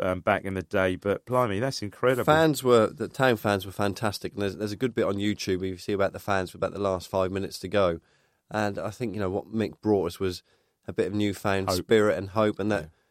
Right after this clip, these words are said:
Speaker 2: you know, that he was
Speaker 1: I
Speaker 2: gonna be
Speaker 1: mean,
Speaker 2: the
Speaker 1: it
Speaker 2: person
Speaker 1: was
Speaker 2: to keep us up, and he
Speaker 1: the
Speaker 2: certainly
Speaker 1: latter
Speaker 2: did.
Speaker 1: part of Duel was <laughs> dreadful.
Speaker 2: Oh.
Speaker 1: Oh.
Speaker 2: Wi-, without a doubt, the worst
Speaker 1: That
Speaker 2: manager
Speaker 1: Sheffield
Speaker 2: I've,
Speaker 1: thing.
Speaker 2: I've ever seen.
Speaker 1: Yeah,
Speaker 2: Now,
Speaker 1: it was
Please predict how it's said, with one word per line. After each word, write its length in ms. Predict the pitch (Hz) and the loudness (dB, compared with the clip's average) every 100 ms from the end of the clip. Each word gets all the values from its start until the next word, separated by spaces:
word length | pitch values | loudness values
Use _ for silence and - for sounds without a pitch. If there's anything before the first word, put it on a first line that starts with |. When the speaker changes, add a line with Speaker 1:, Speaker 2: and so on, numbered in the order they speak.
| _ _ _ - | _ _ _ -6
Speaker 2:
you 80 | |
know, 140 | 107 104 | -2 0
that 140 | 101 | 0
he 120 | 117 | 0
was 100 | 113 | 0
Speaker 1:
I 40 | 85 | 0
Speaker 2:
gonna 120 | 107 | 2
be 40 | |
Speaker 1:
mean, 100 | 110 | 2
Speaker 2:
the 60 | 98 | 2
Speaker 1:
it 40 | 101 | 4
Speaker 2:
person 260 | 104 110 | 2 2
Speaker 1:
was 100 | 101 | -2
Speaker 2:
to 80 | 110 | -2
keep 140 | 104 | -4
us 120 | 95 123 | -2 0
up, 140 | 104 | 0
and 80 | 95 | -2
he 60 | |
Speaker 1:
the 60 | 92 | 0
Speaker 2:
certainly 160 | 110 127 | 4 6
Speaker 1:
latter 200 | 107 98 | 6 4
Speaker 2:
did. 100 | 98 | 2
Speaker 1:
part 220 | 113 95 | 4 4
of 120 | 92 - | 4 0
Duel 340 | 101 92 85 | -2 0 0
was 160 | 87 73 | -4 -6
<laughs> 760 | - - - - _ _ _ | -10 -12 -12 -20 _ _ _
dreadful. 140 | - - | -4 0
Speaker 2:
Oh. 400 | 95 - - - - - - _ _ _ - - _ _ _ 302 | -2 -2 -6 -12 -10 -12 -12 _ _ _ -18 -18 _ _ _ 4
Speaker 1:
Oh. 160 | 277 - | 8 8
Speaker 2:
Wi-, 80 | 131 | 8
without 300 | 139 135 120 | 8 10 10
a 60 | 98 | 8
doubt, 300 | 92 87 92 | 4 2 0
the 80 | 95 | 4
worst 240 | 95 92 | 4 4
Speaker 1:
That 80 | 98 | 4
Speaker 2:
manager 240 | 98 104 | 4 6
Speaker 1:
Sheffield 120 | 101 | 6
Speaker 2:
I've, 60 | 104 | 6
Speaker 1:
thing. 80 | 101 | 6
Speaker 2:
I've 60 | |
ever 160 | 104 101 | 4 4
seen. 320 | - 104 95 | 2 4 4
Speaker 1:
Yeah, 320 | 104 110 104 104 | 2 0 2 8
Speaker 2:
Now, 120 | 127 | 8
Speaker 1:
it 160 | 104 | 6
was 100 | 104 | 2